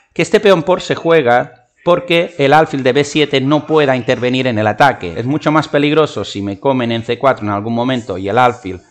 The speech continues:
y los dos alfiles me están apuntando con una torre llegando por tercera. Acu-, ap-, acordaros de la famosa partida de, de Bauer, ¿no? Lasker Bauer,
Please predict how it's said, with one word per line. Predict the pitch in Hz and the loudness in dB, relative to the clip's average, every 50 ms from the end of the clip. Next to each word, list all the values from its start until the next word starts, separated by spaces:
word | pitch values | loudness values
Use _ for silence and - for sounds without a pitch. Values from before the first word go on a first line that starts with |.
| _ - _ | _ -20 _
y | - 123 | -8 -6
los | 110 107 117 107 | -2 -2 -2 0
dos | 120 123 120 | 0 0 2
alfiles | 135 131 131 120 - 110 98 95 | 4 2 2 2 -2 -6 -4 -4
me | 98 95 | -4 -6
están | - - 123 117 | -6 -6 -4 -2
apuntando | 120 110 113 127 123 117 110 131 127 120 110 98 98 | -2 -4 -4 -6 -6 -4 -2 -2 -2 -2 -4 -6 -6
con | - 101 110 | -6 -6 -6
una | 120 123 120 117 | -4 -4 -4 -2
torre | 131 131 117 104 98 | -2 -2 -2 -2 -4
llegando | 104 104 104 107 107 107 | -2 -2 -2 -2 -4 -4
por | - 117 107 | -6 -6 -4
tercera. | - 127 120 113 - 135 131 127 131 - - - - - - - | -2 -4 -4 -2 -2 0 2 2 0 -2 -10 -20 -20 -20 -20 -12
Acu-, | - 90 - _ - 101 90 92 - | -12 -12 -12 _ -12 -10 -8 -4 -4
ap-, | 110 107 - 107 110 107 107 107 104 101 98 104 | -4 -2 0 0 2 2 2 2 2 0 -2 -4
acordaros | 101 - 107 104 104 123 123 127 117 110 | -2 -4 -2 2 2 4 4 4 2 2
de | 123 | 2
la | 123 120 | 0 2
famosa | 123 123 117 120 117 117 120 117 | 0 0 0 0 -2 -2 -2 0
partida | - 123 117 120 - 131 120 117 120 117 | 2 0 0 0 -2 -2 0 2 2 4
de, | 117 117 117 113 113 110 104 110 113 - - - - _ _ | 4 2 2 2 2 0 -2 -4 -8 -20 -20 -20 -20 _ _
de | - 110 113 113 110 107 107 107 107 107 107 107 107 104 104 | -4 -2 0 2 2 2 0 0 0 0 0 -2 -2 0 0
Bauer, | 120 123 127 127 123 123 120 117 | 2 2 2 2 2 2 0 0
¿no? | 117 120 127 | 0 0 0
Lasker | 123 123 120 120 - 120 113 110 | 2 2 0 0 -2 -4 -4 -2
Bauer, | 110 123 127 123 120 123 - - | 0 0 0 2 0 0 -2 -4